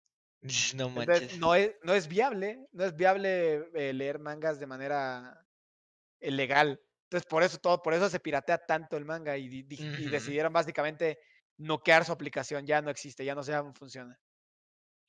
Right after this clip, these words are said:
Speaker 1: <laughs> Sí, pues ya, le dieron de una vez. No. A la madre.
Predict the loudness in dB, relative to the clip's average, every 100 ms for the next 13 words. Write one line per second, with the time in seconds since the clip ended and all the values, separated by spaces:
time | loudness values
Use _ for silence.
0 | -4 6 6 6 -2 -10 _ _ _ _
1 | _ _ -16 -14 -12 0 4 4 2 0
2 | 0 -2 -4 _ -10 -4 -2 -2 -4 -6
3 | -6 -6 -8 _ _ _ _ _ _ _
4 | _ -6 -6 -8 _ -12 -12 -14 _ _
5 | -4 -4 -4 -6 -8